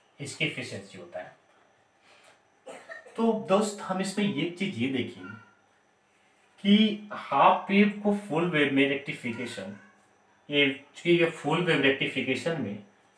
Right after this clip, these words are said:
ये एसी to डीसी कन्वर्ट कर दिया है कि नहीं, इस सेंटर टैप रेक्टिफिकेशन और फुल वेव रेक्टिफिकेशन। लेकिन हम इसमें एक चीज ये देखते हैं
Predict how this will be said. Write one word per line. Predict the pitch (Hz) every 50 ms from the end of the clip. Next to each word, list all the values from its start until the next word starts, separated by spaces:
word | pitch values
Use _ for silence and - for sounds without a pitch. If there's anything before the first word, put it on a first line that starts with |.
| _ - _ _ _ -
ये | 151 175 175 - 151 151
एसी | 147 - - 233 226
to | 214 220 202 - -
डीसी | 113 113 - - 190 180 180
कन्वर्ट | - 110 101 101 98 101 -
कर | - - -
दिया | - - - - - - - _ _ _ _ _ _ _ _ _ _ _
है | - - 156
कि | 156 135
नहीं, | - - 90 - - _ _ _ _ _ _ _ _ _ -
इस | 135 117 110 -
सेंटर | - 131 131 139 - 160 156
टैप | - 170 165 165 170
रेक्टिफिकेशन | 156 - - 160 156 165 147 151 156 151 - 196
और | 190 202 202 202 - -
फुल | 127 113 104
वेव | 101 101 98
रेक्टिफिकेशन। | 98 - - - 110 - - 107 101 - - - 104 101 104 - _ _ _ _ _ _ _ _ _ _ _ _ _ _ _ -
लेकिन | 117 127 156 165 165 - 208 196
हम | 202 202 208
इसमें | - - - 214 202
एक | 170 185 202 196 -
चीज | 208 202 - - 104 135
ये | 175 170
देखते | 170 165 - - - -
हैं | - - - -